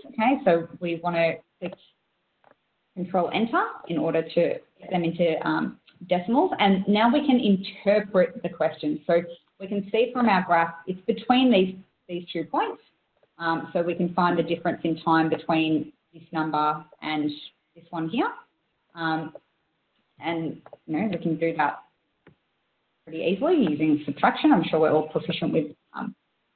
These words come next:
subtraction. And then that's going to be the amount of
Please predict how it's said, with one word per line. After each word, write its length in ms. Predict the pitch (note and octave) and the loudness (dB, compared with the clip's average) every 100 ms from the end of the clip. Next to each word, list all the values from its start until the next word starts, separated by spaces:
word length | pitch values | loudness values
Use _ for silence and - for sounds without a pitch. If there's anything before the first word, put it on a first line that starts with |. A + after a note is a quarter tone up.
| _ | _
subtraction. 840 | - - _ _ _ _ - - G4+ G4+ - - - - _ _ | -14 -14 _ _ _ _ -8 -4 -6 -6 -18 -18 -16 -18 _ _
And 260 | G3 G3 G3 | 2 4 6
then 380 | G3+ G3+ G3+ - | 4 6 4 4
that's 220 | A3+ A#3 - | 2 2 4
going 220 | A#3+ A#3 | 6 8
to 60 | A#3 | 6
be 480 | F#3+ F3+ F3 F3 - | 6 6 6 0 2
the 320 | F3 E3+ E3+ | 6 6 4
amount 220 | F3+ E3+ | 4 4
of 60 | E3 | 2